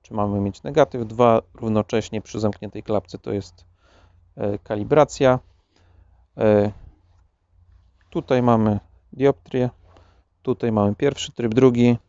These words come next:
Te trzy nie działają, bo zostały usunięte i takich nie, nie używałem. E, i przestrzeliwanie. A tutaj mamy jasność,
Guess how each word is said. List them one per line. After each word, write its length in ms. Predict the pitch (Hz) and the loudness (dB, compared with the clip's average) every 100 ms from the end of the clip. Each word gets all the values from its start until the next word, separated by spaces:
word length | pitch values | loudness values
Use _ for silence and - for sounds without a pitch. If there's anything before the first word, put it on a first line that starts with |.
| _ | _
Te 140 | - 117 | -4 -4
trzy 360 | - - - | -4 -4 0
nie 160 | 113 104 | 2 4
działają, 640 | 104 104 110 110 107 101 | 6 6 6 4 0 -4
bo 300 | 98 101 95 - - | -10 -12 -12 -14 -20
zostały 480 | - - 101 101 101 151 180 _ _ | -18 -12 -6 -4 -4 -8 -20 _ _
usunięte 520 | - - 104 104 101 104 | -20 -10 -4 -4 -4 -6
i 40 | |
takich 360 | 104 - - - | -8 -10 -18 -12
nie, 240 | 107 101 - _ - | -8 -8 -12 _ -10
nie 140 | 107 | -6
używałem. 640 | 101 101 104 107 107 131 156 _ _ _ _ _ _ - - _ _ | -4 -2 2 4 4 0 -4 _ _ _ _ _ _ -20 -20 _ _
E, 360 | - 110 107 107 107 _ _ _ _ _ - | -2 2 2 2 -4 _ _ _ _ _ -4
i 280 | 180 170 165 _ | -2 -2 -4 _
przestrzeliwanie. 880 | _ - 123 - 113 104 104 107 104 104 _ _ _ _ _ _ _ _ _ _ _ _ _ _ - | _ -10 -10 -2 0 2 2 2 0 -2 _ _ _ _ _ _ _ _ _ _ _ _ _ _ -6
A 100 | 190 | -4
tutaj 260 | 156 - | -2 -2
mamy 240 | 131 113 107 | 0 2 2
jasność, 520 | 95 - - 101 _ | 0 -2 -14 -18 _